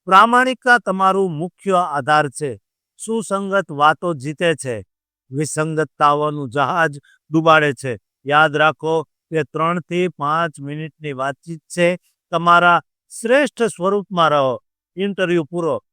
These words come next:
સફેદ સ્લિપ, અભિનંદન. ગુલાબી, વધુ દસ્તાવેજોની જરૂર છે. વાદળી, તમારો પાસપોર્ટ ત્રણ સાત દિવસમાં કુરિયર દ્વારા મેળવો. જો નકારાત્મક પરિણામ મળે, નિરાશ ન થાવો. તે ઘણીવાર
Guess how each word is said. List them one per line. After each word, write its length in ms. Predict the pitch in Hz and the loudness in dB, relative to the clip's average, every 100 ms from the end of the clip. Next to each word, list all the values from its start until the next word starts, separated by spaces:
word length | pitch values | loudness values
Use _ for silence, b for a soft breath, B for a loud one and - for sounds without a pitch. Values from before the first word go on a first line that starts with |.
| _ _ | _ _
સફેદ 540 | - 170 139 165 139 | -6 -4 0 -2 -2
સ્લિપ, 420 | 123 - 170 165 - _ _ _ | -8 -6 -4 -4 -6 _ _ _
અભિનંદન. 720 | 151 185 165 160 147 127 107 _ _ 139 | -4 -2 -2 -6 -4 -6 -6 _ _ -6
ગુલાબી, 560 | 170 170 165 175 180 - _ _ | 2 4 4 2 0 -4 _ _
વધુ 320 | 147 175 220 | -4 -2 -2
દસ્તાવેજોની 960 | 202 165 147 - 165 156 147 156 160 156 | 0 -2 -4 -2 0 0 -2 -4 -6 -6
જરૂર 340 | 127 151 170 | -4 -4 -4
છે. 300 | 143 160 165 - _ _ | -6 -6 -6 -8 _ _
વાદળી, 540 | 165 190 180 151 123 101 _ _ - | 2 4 4 0 -4 -8 _ _ -4
તમારો 360 | 175 180 180 | 0 2 2
પાસપોર્ટ 600 | 160 175 180 - 202 202 - _ _ - | 0 2 2 0 -8 -8 -8 _ _ -4
ત્રણ 220 | 196 214 | -2 -2
સાત 280 | - 214 202 | 2 2 2
દિવસમાં 560 | 160 165 175 170 165 160 | -4 -4 -4 -4 -6 -6
કુરિયર 420 | - 147 151 147 | -6 -4 -2 -2
દ્વારા 400 | 135 139 139 135 | -4 -4 -2 -2
મેળવો. 500 | 147 180 165 127 104 _ _ _ _ _ - | 0 0 0 -2 -6 _ _ _ _ _ -4
જો 280 | 160 185 208 | 0 2 2
નકારાત્મક 680 | 165 165 160 160 - 160 - | -2 2 2 2 -2 -10 -6
પરિણામ 400 | 147 147 147 139 | -4 -2 -2 -4
મળે, 400 | 139 175 175 120 - _ _ _ | -2 -2 0 -2 -6 _ _ _
નિરાશ 420 | 156 170 170 139 - | -2 2 2 0 -6
ન 120 | 151 | -8
થાવો. 400 | 135 127 113 104 _ _ _ | -6 -8 -8 -12 _ _ _
તે 120 | 151 | -2
ઘણીવાર 680 | 123 135 170 165 147 156 165 | -2 -2 -2 2 4 4 2